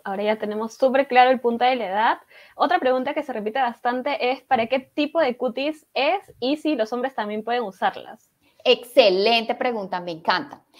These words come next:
Speaker 2: Como Triple Acción es una línea que es multifuncional, es para una mujer práctica,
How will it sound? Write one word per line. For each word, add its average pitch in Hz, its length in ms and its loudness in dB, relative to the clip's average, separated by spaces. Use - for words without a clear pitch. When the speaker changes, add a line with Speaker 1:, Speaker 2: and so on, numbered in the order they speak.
Speaker 2:
Como 285 240 6
Triple 277 300 0
Acción 240 480 0
es 262 180 -2
una 302 220 0
línea 285 640 -4
que 226 420 -2
es 190 240 -4
multifuncional, 214 840 -8
es 202 120 -14
para 208 160 -6
una 214 120 -8
mujer 226 340 -6
práctica, 226 560 -4